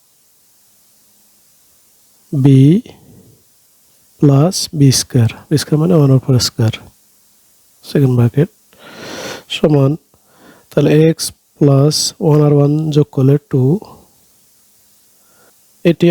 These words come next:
আবারও সূত্র হয়েছে a plus b whole square সূত্র, তাহলে স্কয়ার প্লাস টু এ বি প্লাস বি স্কয়ার, এভাবে লেখা যায়।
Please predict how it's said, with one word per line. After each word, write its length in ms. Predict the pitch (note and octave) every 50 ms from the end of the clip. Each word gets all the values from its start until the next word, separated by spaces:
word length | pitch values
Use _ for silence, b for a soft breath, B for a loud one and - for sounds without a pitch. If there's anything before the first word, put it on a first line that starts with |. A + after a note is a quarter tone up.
| D#3+
আবারও 240 | D#3 D3+ D#3+ D#3+ E3+ - -
সূত্র 240 | E3+ - _ - D3+ C#3+ A#2
হয়েছে 360 | C3+ C#3 B2+ - - - C#3+ E3 G#3 - b b b b b b b b b _ _ _ _ -
a 160 | E3+ D#3+ E3 E3+ F3 F3+ E3+ _ _
plus 260 | - E3 D3 D3 C#3+ C3 B2+
b 40 | C#3+ D3 C#3+
whole 160 | C3 C#3 C#3 C3+
square 200 | - - C#3+ - -
সূত্র, 240 | C#3+ - _ - C#3 D3+ F#3+ - - _ _ _ _ _ _ _ _ _ _ _ _
তাহলে 280 | - D#3 C#3 C#3 C#3+ D#3 E3 F3 D#3+ C3 -
স্কয়ার 340 | - - E3 C3+ C3+ C#3 D3 - _ _ _ _ _
প্লাস 440 | - C#3+ B2+ B2 B2+ C#3 D3+ D#3+ - - - - - - - _ _ _ _ b b b b b b b b b b b b _ _ _ _ -
টু 140 | - E3+ D3+ D3 D3 D3+ D#3+ E3 E3+ D#3 C#3+
এ 20 | C#3 C3+ B2+ B2+
বি 120 | C3+ D3 E3 F#3+ - _ _ -
প্লাস 300 | - D#3 C3+ C3+ D3 E3 D#3+ - E3 C3+
বি 120 | B2 B2+ A#2+ - -
স্কয়ার, 280 | - - - B2+ A#2+ A#2+ - A3+
এভাবে 240 | F#3+ D#3 C#3 C3 C#3+ C#3
লেখা 200 | C#3 B2+ - D3+ C3+ B2+
যায়। 160 | D3+ F#3 -